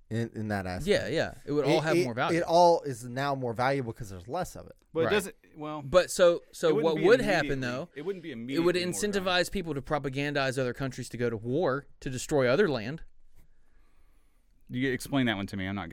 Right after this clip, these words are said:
Speaker 3: I'm not following that one.
Speaker 2: It would probably be like, okay, say for instance, uh, George
Speaker 3: <clears throat>
Speaker 2: Soros and the Rothschilds and everything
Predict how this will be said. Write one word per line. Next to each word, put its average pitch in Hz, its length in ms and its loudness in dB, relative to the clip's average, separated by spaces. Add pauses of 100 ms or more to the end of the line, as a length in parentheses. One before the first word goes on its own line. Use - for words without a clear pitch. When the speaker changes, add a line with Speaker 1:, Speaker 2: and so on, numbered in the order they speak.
Speaker 3:
I'm 104 120 -8
not 104 140 -6
following 98 300 -8
that 92 120 -10
one. 90 140 -14 (300)
Speaker 2:
It 147 100 2
would 147 140 2
probably 165 500 2
be 151 220 4
like, 135 380 2
okay, 113 280 -4 (140)
say 170 200 -2
for 170 180 -6
instance, 156 500 -4
uh, 156 160 2
George 156 260 0
Speaker 3:
<clears throat> - 100 -6
Speaker 2:
Soros 156 560 2
and 143 300 -6
the 143 80 -4
Rothschilds 143 540 0
and 143 80 -4
everything 143 420 -6